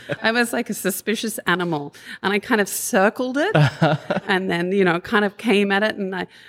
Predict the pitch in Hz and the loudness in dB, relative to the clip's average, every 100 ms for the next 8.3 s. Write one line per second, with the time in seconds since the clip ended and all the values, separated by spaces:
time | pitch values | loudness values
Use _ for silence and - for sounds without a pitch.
0 | _ - - 240 247 233 220 208 202 185 | _ -12 -2 0 2 4 2 2 0 4
1 | 175 196 254 135 117 151 123 208 208 202 | 4 4 4 2 2 0 2 0 2 0
2 | 202 214 208 214 208 254 175 - - 214 | 0 0 2 2 2 -2 -2 -4 -2 0
3 | - - - - 240 - 277 285 117 123 | 0 -6 -8 -2 -2 2 2 4 2 2
4 | - - 330 302 - 294 381 320 381 269 | -2 0 2 2 0 0 2 0 0 0
5 | 302 302 294 - 247 - 269 247 220 214 | 0 0 -4 -6 -6 -2 -2 0 -2 -2
6 | - - 254 247 - 247 - - 285 - | -8 -4 -2 -2 -4 -8 -8 -4 -4 -4
7 | - - - - 247 247 - - 277 214 | -14 -20 -20 -10 -8 -8 -10 -2 0 0
8 | 202 196 202 | -2 -4 -10